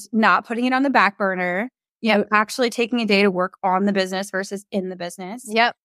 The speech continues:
Speaker 1: Sometimes it's that simple. And then sometimes coming from that day of working on the business versus in the business, you find the more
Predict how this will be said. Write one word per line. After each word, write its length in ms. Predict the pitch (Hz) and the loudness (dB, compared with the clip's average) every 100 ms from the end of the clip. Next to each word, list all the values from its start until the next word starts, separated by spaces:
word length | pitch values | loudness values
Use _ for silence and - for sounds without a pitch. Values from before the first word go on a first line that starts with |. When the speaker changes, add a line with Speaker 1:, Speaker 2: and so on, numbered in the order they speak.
| _ _ | _ _
Speaker 1:
Sometimes 460 | - 269 330 302 294 | 0 4 6 4 4
it's 120 | 254 | 2
that 220 | 233 226 | 2 2
simple. 540 | 220 202 190 214 339 _ _ _ _ 254 | -2 0 0 0 -2 _ _ _ _ 4
And 140 | 254 | 6
then 180 | 262 254 | 6 6
sometimes 500 | 294 453 311 240 233 | 2 2 0 -2 -4
coming 420 | - 294 403 302 | 0 2 2 -2
from 280 | - 202 190 | 0 0 2
that 340 | 170 165 196 | 0 0 0
day 280 | 202 180 175 | 0 2 2
of 120 | 190 185 | 0 -2
working 300 | 190 196 - | -6 -8 -4
on 220 | 185 190 | -2 -2
the 60 | |
business 300 | 180 180 190 | -6 -6 -6
versus 280 | 196 180 190 | -4 -4 -6
in 140 | 190 185 | -6 -6
the 60 | |
business, 340 | 180 185 202 226 | -6 -6 -8 -10
you 100 | 220 | -2
find 420 | 269 294 339 277 | 2 4 4 4
the 60 | |
more 520 | 233 214 202 190 190 | 2 4 4 4 -2